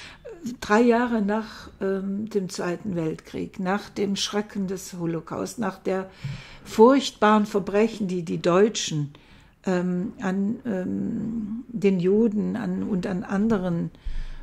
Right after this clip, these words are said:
äh, Personengruppen verübt haben.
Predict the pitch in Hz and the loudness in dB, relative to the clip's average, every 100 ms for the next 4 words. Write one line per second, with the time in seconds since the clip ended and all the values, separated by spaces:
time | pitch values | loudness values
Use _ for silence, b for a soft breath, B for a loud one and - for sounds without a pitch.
0 | B - 175 165 160 185 196 175 190 185 | B -4 0 0 -4 -4 -4 0 0 0
1 | 190 180 - 185 175 208 - - - 196 | -2 -4 -4 -4 -4 -8 -4 -2 0 -2
2 | - - 160 151 151 151 | -6 -6 -2 -2 -2 -4